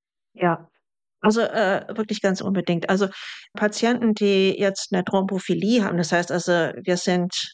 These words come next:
sicher, es liegt eine Gerinnungsstörung vor oder eine, äh, erhöhte Bereitschaft, mit Thrombosen zu reagieren. Und es wird die Indikation gestellt für eine Verödungstherapie,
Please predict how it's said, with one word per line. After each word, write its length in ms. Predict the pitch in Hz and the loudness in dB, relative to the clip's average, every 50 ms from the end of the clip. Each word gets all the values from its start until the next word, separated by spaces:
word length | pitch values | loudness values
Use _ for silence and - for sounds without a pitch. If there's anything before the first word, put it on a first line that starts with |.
| - - | -10 -8
sicher, 540 | - - 208 202 208 - 202 196 196 190 - - | -2 0 0 0 2 2 2 2 2 0 -2 -4
es 160 | 175 180 - - | -8 -10 -6 -2
liegt 220 | 185 180 - - | -2 -2 -2 0
eine 100 | 190 165 | -2 -2
Gerinnungsstörung 840 | 151 - 165 175 196 214 226 220 214 - - - 202 190 190 185 180 185 | 0 0 2 2 2 2 2 2 0 -2 0 2 2 2 2 0 -2 -4
vor 420 | - - 190 185 190 185 180 180 | -6 -2 2 2 4 4 4 2
oder 140 | 175 - 180 | 0 -2 -4
eine, 580 | 175 165 170 170 143 85 78 104 165 156 156 160 | -2 -2 0 0 0 -2 -2 -2 0 -2 -2 -2
äh, 100 | - - - - - _ _ - | -6 -8 -10 -14 -18 _ _ -2
erhöhte 360 | - 165 - 208 208 214 214 | 0 2 4 4 2 2 0
Bereitschaft, 560 | - 175 156 - 160 175 - - 175 156 - - | -2 -2 -2 -2 -2 -2 0 0 -2 0 0 -4
mit 120 | 175 - | -4 0
Thrombosen 500 | - 165 165 160 160 185 202 202 196 190 | 0 0 0 2 2 2 2 2 0 0
zu 80 | - 165 | 0 0
reagieren. 560 | - 170 165 160 156 156 190 180 180 190 190 - - - - _ _ _ - - - - - - - | 2 2 2 2 0 2 2 2 2 2 0 -2 -6 -20 -20 _ _ _ -12 -12 -12 -12 -14 -10 -2
Und 440 | - - 180 180 180 170 - - - | 0 0 2 2 0 -4 -6 -10 -8
es 280 | - - - - - 196 | -8 -6 -6 -4 0 0
wird 180 | 196 196 196 | 0 0 0
die 80 | - - | -2 0
Indikation 720 | - 190 185 185 - - 190 175 - - - 190 202 196 | 2 2 2 2 2 0 -2 -2 -2 0 2 2 2 2
gestellt 480 | 196 180 - - 185 175 165 165 165 - - - - - | 0 -2 -2 2 2 2 2 2 0 -4 -14 -14 -10 -2
für 80 | - 190 | 0 2
eine 200 | 190 180 175 165 | 2 2 2 0
Verödungstherapie, 1160 | - - 175 - 170 175 220 214 196 - - - 180 - 175 170 165 - - - 180 175 185 | 2 0 0 2 2 2 2 2 0 0 -2 -2 0 0 0 -2 -2 -2 -2 0 0 0 0